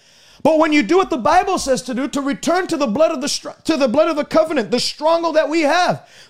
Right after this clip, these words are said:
what happens? Even today. I love how it says today. So the moment you return to the blood, the moment you apply the blood, it's not tomorrow,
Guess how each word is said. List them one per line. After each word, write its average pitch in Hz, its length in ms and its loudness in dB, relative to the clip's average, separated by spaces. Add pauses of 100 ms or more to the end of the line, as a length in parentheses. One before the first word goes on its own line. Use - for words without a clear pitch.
what 339 160 2
happens? 330 600 0 (120)
Even 370 340 2
today. 349 680 0 (320)
I 302 80 2
love 370 220 4
how 359 120 4
it 294 80 -4
says 359 220 -4
today. 381 680 -2 (640)
So 359 160 2
the 349 120 2
moment 392 380 0
you 403 100 2
return 392 420 0
to 370 100 -2
the 359 100 0
blood, 339 460 0 (180)
the 349 100 2
moment 403 400 -2
you 392 200 6
apply 392 340 2
the 403 140 0
blood, 392 420 2 (260)
it's - 200 -2
not 415 180 0
tomorrow, 339 560 2